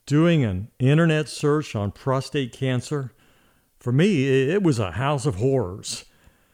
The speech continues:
But I did my research, I asked my doctors for help, and I was guided to the very few sites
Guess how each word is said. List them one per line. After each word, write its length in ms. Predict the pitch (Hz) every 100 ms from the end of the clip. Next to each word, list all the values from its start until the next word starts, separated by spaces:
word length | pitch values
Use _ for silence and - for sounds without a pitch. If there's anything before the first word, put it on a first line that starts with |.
| _ -
But 120 | 127
I 120 | 160
did 260 | 135 175 160
my 100 | 170
research, 600 | 170 - - 139 143 -
I 280 | 117 110 120
asked 200 | 139 -
my 120 | 143
doctors 480 | 110 127 131 - 127
for 140 | 147
help, 380 | 101 117 117 - _ _ - -
and 140 | 139
I 80 | 151
was 240 | 156 151 117
guided 560 | 113 147 147 147 135
to 160 | - 139
the 260 | 123 117 - _ _ _ _ _ _ _
very 460 | 101 113 160 196 226
few 340 | - 214 226
sites 720 | - - 190 110 95 - -